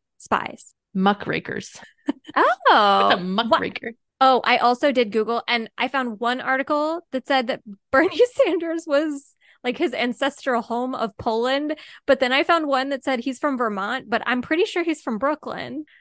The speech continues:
Speaker 2: No, he's from Vermont.
Speaker 1: He's from, wait,
Speaker 2: Girl.
Speaker 1: but then
Speaker 2: He's the son. <laughs>
Speaker 1: I thought he was from Brooklyn.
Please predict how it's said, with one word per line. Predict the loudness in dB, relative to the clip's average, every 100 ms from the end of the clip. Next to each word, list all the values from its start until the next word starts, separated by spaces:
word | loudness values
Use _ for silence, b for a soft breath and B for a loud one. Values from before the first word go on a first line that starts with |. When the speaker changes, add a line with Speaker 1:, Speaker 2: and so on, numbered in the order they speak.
| b
Speaker 2:
No, | 2
he's | 2 0
from | 0
Vermont. | 2 4 2 -2 _ _ _
Speaker 1:
He's | 0 0 2
from, | -4 _ _ 4
wait, | 6 6
Speaker 2:
Girl. | 4
Speaker 1:
but | 0
then | -2 -2 _ _ _ -2
Speaker 2:
He's | 0
the | 0
son. | -2 0 0 -6 B B
<laughs> | B B
Speaker 1:
I | 0 0 _ _ 0 4
thought | 6 6
he | 4
was | 2 2
from | 2 2
Brooklyn. | 4 2 4 2 2 0 -4 -10